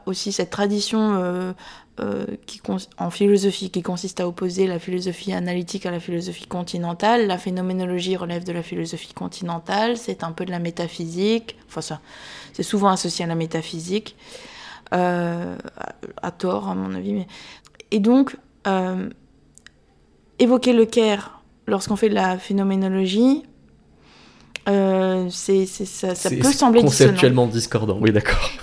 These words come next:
Speaker 1: Euh, alors que, selon moi, euh, il y a quand même un gros malentendu, précisément parce que quand on voit ce qu'on, ce qu'on appelle, euh, euh, to take care en anglais, et le, le, le concept de care, mais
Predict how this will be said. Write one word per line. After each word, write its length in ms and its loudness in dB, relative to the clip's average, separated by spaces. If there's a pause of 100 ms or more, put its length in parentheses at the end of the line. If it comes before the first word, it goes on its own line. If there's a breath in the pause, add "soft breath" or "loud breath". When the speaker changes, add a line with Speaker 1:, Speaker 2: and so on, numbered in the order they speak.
(120)
Speaker 1:
Euh, 380 8 (120)
alors 380 4
que, 440 2
selon 340 2
moi, 580 4
euh, 720 0 (440)
il 80 -6
y 80 2
a 60 2
quand 120 -2
même 240 4
un 180 2
gros 240 4
malentendu, 800 4 (420 loud breath)
précisément 540 2
parce 140 -6
que 40 2
quand 220 0
on 60 2
voit 180 4 (300 loud breath)
ce 100 -16
qu'on, 160 -10
ce 60 -10
qu'on 140 4
appelle, 340 4 (380)
euh, 340 0 (420)
euh, 160 -6
to 120 -12
take 220 6
care 320 2 (220)
en 180 2
anglais, 360 4
et 60 -4
le, 200 0
le, 240 -4
le 80 -6
concept 340 -2
de 100 6
care, 320 2
mais 160 2